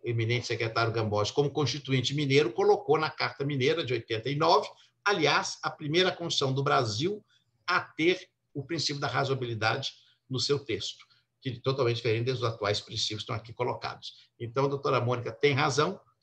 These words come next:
e eu ainda cresci esse outro, e isso certamente, eu acho, minha opinião, deverá ser reformado no texto que venha a ser aprovado no ano que vem da pec trinta e dois. Muito obrigado, doutora Mônica, parabéns pela indagação.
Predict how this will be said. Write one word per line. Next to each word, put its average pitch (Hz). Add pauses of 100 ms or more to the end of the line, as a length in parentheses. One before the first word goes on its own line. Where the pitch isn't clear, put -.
(100)
e 135
eu 135
ainda 135
cresci 131
esse 131
outro, 160
e 156
isso 139
certamente, 135
eu 147
acho, 117
minha 120
opinião, 117 (340)
deverá 117
ser 120
reformado 107 (280)
no 113
texto 113
que 107
venha 110
a 110
ser 110
aprovado 101
no 107
ano 104
que -
vem 98
da 98
pec -
trinta 95
e -
dois. -
Muito 107
obrigado, 135
doutora 120
Mônica, 117
parabéns 117
pela 110
indagação. 107